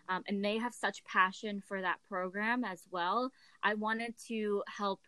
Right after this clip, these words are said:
that, I wanted to come back to this program and help push it forward for them. Um, and I wanted to do that t-, because I care so much about Hiram, and I re-, I'm so grateful for the opportunity they gave me before. I wanna give back to it now.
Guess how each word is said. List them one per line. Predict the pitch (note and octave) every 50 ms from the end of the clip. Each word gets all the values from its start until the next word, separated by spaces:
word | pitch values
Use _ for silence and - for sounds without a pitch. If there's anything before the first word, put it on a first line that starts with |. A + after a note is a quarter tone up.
| -
that, | G#3+ G3 F#3 - - _ _ _ _ _ _ -
I | G#3
wanted | G#3+ A3+ A#3 A#3+ A#3+ A3+
to | C#4
come | - - A3 G#3+
back | G#3 G3+ G3 -
to | - G#3+
this | F#3+ F#3+ - -
program | - G3+ F#3 F#3 F3+ G3+ G#3+ A3 A3+ A#3 A#3 G#3+ -
and | F#3 F3+
help | E3+ F#3+ F#3 - -
push | G3 F#3 -
it | F#3 - -
forward | - F#3 F3+ F3+ F#3 G3 G3 G3
for | - - F#3+ F3+ E3+
them. | E3+ C#3 - - - - G3 - - - - - - - -
Um, | F3+ F3 E3+ D#3+ D3+ E3+ -
and | F3+ F#3
I | F3+
wanted | F#3 F#3 F#3+ F#3+ F#3+ F#3+
to | - F#3
do | - F#3 F#3+ F#3
that | F3 F3+ F3 F3 F3 - - - - - _ -
t-, | - - - -
because | G3+ F#3 - G3+ F#3 F3 E3+ - -
I | F#3 G3+ G3+ G#3+
care | G3+ - - G#3 G3 G3+
so | - - F3+
much | F3+ E3+ E3 -
about | - F#3 E3+ D#3+ -
Hiram, | F3+ E3+ F3 F3 F3+
and | D#3 D#3+
I | F3+ F#3
re-, | F3+ F3+ F3+ F#3 - _ - _ _ _ _ _ _ _ _ _ _ _ _ -
I'm | G3+ G3+ G3
so | - - A3 F#3+
grateful | F3+ - G3 G#3 G3 G3+ - A3 G#3 F#3+ - -
for | - G3+
the | G3
opportunity | E3 E3+ F#3 - - - G#3 G3 F#3 F#3 F3+
they | F3 F3+ E3+
gave | F3+ F#3 F3+ F3+
me | F3+ F3
before. | - - F3 - F#3 G3 G#3+ A#3 B3+ A#3+ - -
I | F#3+
wanna | F#3 F3+ F3+ F3 F3+ F3 E3+ E3 - _ _ _ _ -
give | - F#3 F3 -
back | D#3 D#3 D#3+ - -
to | - -
it | - -
now. | - D#3 B2+ - - - G#3